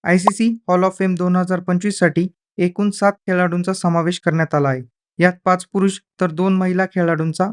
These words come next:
समावेश आहे. भारताचे महेंद्रसिंग धोनी, दक्षिण आफ्रिकेचे ग्रीम स्मिथ,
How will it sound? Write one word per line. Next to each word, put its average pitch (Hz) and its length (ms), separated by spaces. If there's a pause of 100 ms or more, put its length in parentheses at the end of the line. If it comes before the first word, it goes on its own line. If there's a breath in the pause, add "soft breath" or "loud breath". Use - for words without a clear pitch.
समावेश 151 520
आहे. 135 220 (880)
भारताचे 185 680
महेंद्रसिंग 180 640
धोनी, 170 280 (840)
दक्षिण 175 320
आफ्रिकेचे 180 600 (300)
ग्रीम 180 200
स्मिथ, 185 260